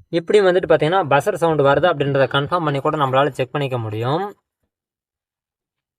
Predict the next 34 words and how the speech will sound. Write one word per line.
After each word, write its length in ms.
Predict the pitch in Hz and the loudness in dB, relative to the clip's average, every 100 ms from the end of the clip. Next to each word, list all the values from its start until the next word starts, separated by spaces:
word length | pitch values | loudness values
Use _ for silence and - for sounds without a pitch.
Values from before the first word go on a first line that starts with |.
| _ _ _ _ _ _ | _ _ _ _ _ _
அதே 280 | 139 165 202 | 0 2 2
கேபிள் 340 | 175 208 220 | 2 4 4
ரொம்ப 280 | 160 160 190 | 4 2 2
லாங்கில் 360 | 165 147 180 175 | 2 2 2 0
போகுது, 580 | 147 147 143 151 156 | 2 2 4 4 4
உங்களுக்கு 300 | 143 147 135 | 2 -2 -2
வந்துட்டு 160 | 151 170 | -2 0
கிட்டத்தட்ட 340 | 151 147 151 | 0 0 2
ஒரு 200 | 165 151 143 | 2 2 0
நூறு 240 | 147 147 | -2 2
ஓம்ஸை 320 | 151 170 156 147 | 0 0 -4 -2
தாண்டுது, 500 | 143 139 135 147 120 | -2 0 -2 -2 -2
முந்நூறு 380 | 135 147 151 151 | -6 -4 0 -2
ஓம்ஸை 200 | 160 156 | -4 -4
தாண்டுது 360 | 135 135 135 135 | -4 -2 -2 -4
அப்படின்ற 240 | 123 123 110 | -4 -6 -4
பட்சத்துல, 600 | 123 156 143 135 185 196 _ _ _ | -4 -4 -4 -2 -2 -6 _ _ _
நீங்க 340 | - 151 165 165 | -6 -2 0 -2
வந்துட்டு 140 | 185 | -4
நார்மலா 400 | 185 160 156 170 | -2 0 2 2
ஓம்ஸ் 400 | 180 160 196 - | 4 4 2 0
வேல்யூல 220 | 165 156 | 2 2
வச்சு 280 | 151 139 156 | 2 2 -2
செக் 240 | 147 139 147 | -6 -4 -2
பண்றதே 240 | 139 143 | -2 0
நல்லது. 440 | 127 117 120 185 | 0 0 2 2
பஸர் 340 | 147 147 170 190 | 2 0 2 0
வந்துட்டு 220 | 170 175 | 0 0
ஒரு 180 | 170 - | 0 0
குறிப்பிட்ட 420 | 165 170 170 151 | -4 -4 -4 -2
ரேஞ்சுக்கு 380 | 135 170 175 156 | 0 -2 -4 -6
பிறகு 320 | 147 156 151 | -4 -4 -6
போகுது 360 | - 147 147 139 | -4 -2 -2 -2
அப்படின்ற 220 | 127 | -4